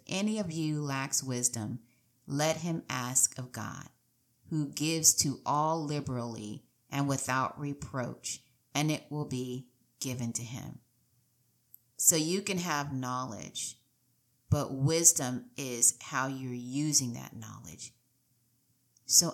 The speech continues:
ask God to give you the wisdom that you need to move forward in whatever area of your life that you've been settling in.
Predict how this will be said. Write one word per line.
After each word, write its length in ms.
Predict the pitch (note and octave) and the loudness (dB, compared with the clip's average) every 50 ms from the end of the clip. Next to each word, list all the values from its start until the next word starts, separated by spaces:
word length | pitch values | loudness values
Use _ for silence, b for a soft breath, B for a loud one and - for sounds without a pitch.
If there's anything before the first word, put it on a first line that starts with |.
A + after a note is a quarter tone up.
| - - | 2 4
ask 560 | E3+ F3 F#3 G3+ G3+ - - - - - _ | 6 6 6 8 8 8 6 6 4 -4 _
God 480 | - C#3 C#3 C#3+ C#3 B2 B2 A#2+ - | -4 -2 0 2 2 0 0 0 0
to 140 | - - C#3 | 0 0 0
give 560 | B2+ B2+ - - C#3+ D#3 E3 E3+ E3+ D#3 C3+ | -4 -8 -6 -2 0 0 2 2 0 -2 -2
you 460 | C3+ C3+ C3+ C3 B2+ B2 A#2+ B2+ C#3+ - - _ _ _ _ _ _ | -2 -2 0 0 -2 -2 -4 -4 -8 -10 -14 _ _ _ _ _ _
the 140 | - C#3+ C#3 | -4 -2 -2
wisdom 720 | B2+ C3 C#3+ D#3 E3+ F3+ F3+ - - D#3 C#3 C3+ C3 C3+ | 0 0 2 2 4 6 6 6 6 4 2 2 0 0
that 340 | C3+ C3 C3 C3 - - - | -2 -4 -4 -2 0 0 0
you 140 | G3+ G#3+ A#3+ | 0 0 0
need 520 | A3+ E3+ A#2 G2 D2+ D#2 - - - - - _ _ _ _ _ _ _ _ _ _ _ _ _ _ _ _ _ | 0 0 0 -2 -6 -8 -12 -12 -14 -18 -20 _ _ _ _ _ _ _ _ _ _ _ _ _ _ _ _ _
to 160 | - - - D3 | -2 0 0 0
move 400 | D3 C#3 C#3+ D3 D#3 D3+ D3 C#3 | 0 0 0 2 0 0 0 -2
forward 560 | - - - D#3+ D3+ D3+ C#3+ C#3 C#3 C3 - | -2 -4 -2 -2 -2 -2 -2 -2 -4 -4 -4
in 240 | D3+ C#3+ C#3+ C#3+ B2+ | -2 -2 0 0 0
whatever 580 | C3+ E3 F3 F3 F#3+ G3 G#3 A3 A3+ A3 - - - | 0 0 2 2 2 2 2 0 0 -2 -4 -4 -4
area 480 | D#3+ D#3+ E3 F3 E3+ E3 D3 C3 - - - | -2 0 0 0 0 -2 -2 -2 -4 -4 -4
of 320 | A#2+ C3 C3 C3 C#3 B2+ | -4 -2 -2 -4 -4 -4
your 140 | C3+ C3 B2+ | -4 -4 -4
life 720 | B2+ B2+ B2 B2 B2 C3+ C3 A#2+ G#2+ A2+ A#2+ G#2 - - - _ _ _ _ _ _ _ _ _ - | -4 -4 -4 -2 -2 -2 -2 -2 -4 -6 -8 -10 -10 -10 -14 _ _ _ _ _ _ _ _ _ -4
that 320 | D3 D3 C#3 - - - | -4 -2 0 2 2 2
you've 340 | C#3 C3+ C3 B2 C3 B2+ - | 2 0 -2 -2 -4 -4 -4
been 240 | C#3 C3 B2 B2 B2 | -4 -4 -2 2 4
settling 640 | - - - C3 B2 A#2+ A#2 A2+ G#2+ G#2+ G2 - - | 4 4 4 4 0 -4 -6 -6 -8 -8 -10 -12 -14
in. 380 | - - - - A#2 - - | -14 -14 -14 -14 -14 -14 -16